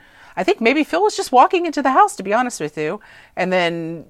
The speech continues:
she was like, "I can't go i-, in there," and he's like, "Don't worry, I will take care of this for you. This is not something you have to worry about anymore." And I think he was like, <laughs> he went upstairs,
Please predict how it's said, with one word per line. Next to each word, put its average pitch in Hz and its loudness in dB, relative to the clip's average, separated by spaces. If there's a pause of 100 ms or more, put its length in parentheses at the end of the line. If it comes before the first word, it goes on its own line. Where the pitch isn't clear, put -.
(140)
she - -8
was 202 -6
like, 165 -4
"I 156 -4
can't 156 -10
go 139 -2
i-, 113 -14
in 151 -4
there," 139 -4
and 139 -6
he's 147 -10
like, 135 -4
"Don't 143 -4
worry, 143 0
I 139 0
will 139 -6
take - -10
care 127 -6
of 120 -12
this 120 -12
for 123 -12
you. 98 -14 (320)
This 139 -10
is 143 -8
not 143 -4
something 139 -8
you 131 -6
have 135 -8
to 131 -12
worry 131 -8
about 113 -8
anymore." 113 -14 (560)
And 139 -2
I 147 -4
think 151 -6
he 156 -6
was 135 -6
like, 127 -6
<laughs> - -20
he - -6
went 170 2
upstairs, 156 2